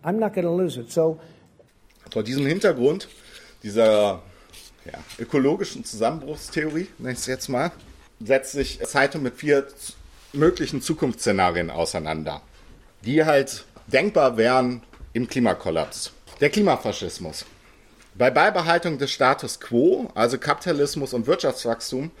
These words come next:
Speaker 2: käme mit dem Klimawandel weitaus Schlimmeres.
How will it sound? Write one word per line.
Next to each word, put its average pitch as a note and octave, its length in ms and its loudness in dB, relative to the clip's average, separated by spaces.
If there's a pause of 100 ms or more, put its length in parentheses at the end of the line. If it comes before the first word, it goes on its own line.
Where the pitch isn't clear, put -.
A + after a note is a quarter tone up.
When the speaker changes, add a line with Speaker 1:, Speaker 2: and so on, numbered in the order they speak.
(380)
Speaker 2:
käme E3+ 260 2
mit D#3+ 200 2
dem D3 120 -2
Klimawandel D#3 680 2
weitaus C3 360 2
Schlimmeres. A2 640 2